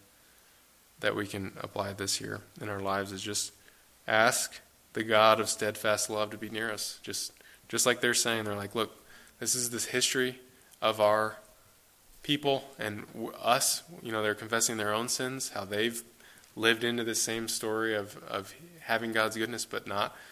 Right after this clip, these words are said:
embracing it, not believing his promises, not walking in his ways,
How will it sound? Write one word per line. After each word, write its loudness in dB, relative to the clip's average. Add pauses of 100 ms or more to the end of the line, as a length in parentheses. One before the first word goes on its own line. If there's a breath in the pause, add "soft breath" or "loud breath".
(120 loud breath)
embracing 0
it, -4
not -6
believing -2
his -4
promises, -8 (240 loud breath)
not -2
walking -2
in -6
his -6
ways, -4